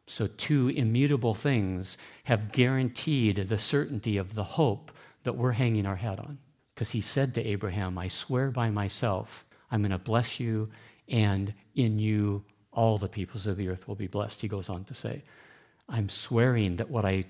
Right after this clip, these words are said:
told you decades ago, I really am gonna do that, and I will not fail. I will not back off of that." And then finally, we have this hope, unfailing and certain,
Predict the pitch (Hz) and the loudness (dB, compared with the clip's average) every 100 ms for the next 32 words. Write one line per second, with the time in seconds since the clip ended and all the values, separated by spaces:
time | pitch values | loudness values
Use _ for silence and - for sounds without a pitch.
0 | - - 139 139 127 95 - - - _ | -10 -4 -2 -2 -4 -6 -8 -12 -16 _
1 | _ _ _ _ 107 131 - 117 110 117 | _ _ _ _ -2 0 4 2 2 -4
2 | 101 95 98 120 _ _ _ 120 101 107 | -2 -2 -4 -10 _ _ _ -4 0 2
3 | 107 104 95 95 98 90 101 92 98 - | 2 2 -2 -2 -4 -4 -4 -4 -6 -8
4 | - 101 90 92 104 101 98 107 - 101 | -6 -4 -4 -2 0 0 -2 -6 -6 -6
5 | 95 131 _ - - _ _ 110 98 101 | -6 -14 _ -20 -20 _ _ -10 -4 -2
6 | 98 92 - - 107 95 - 92 - 135 | 0 -2 -4 -12 -4 -4 0 -2 -4 -10
7 | 95 - - _ _ - 98 90 - 123 | -10 -12 -18 _ _ -2 0 -2 0 2
8 | 120 117 117 117 - - - _ 120 120 | 4 4 2 0 -6 -20 -20 _ 4 4
9 | 98 147 175 147 139 - - 135 120 - | 6 6 6 4 0 0 2 4 4 0
10 | - - _ _ _ 123 104 92 - 123 | -14 -20 _ _ _ 6 6 2 0 2
11 | 131 156 170 175 165 123 120 - 143 123 | 4 6 4 2 2 0 0 2 0 0
12 | - 92 | -2 -4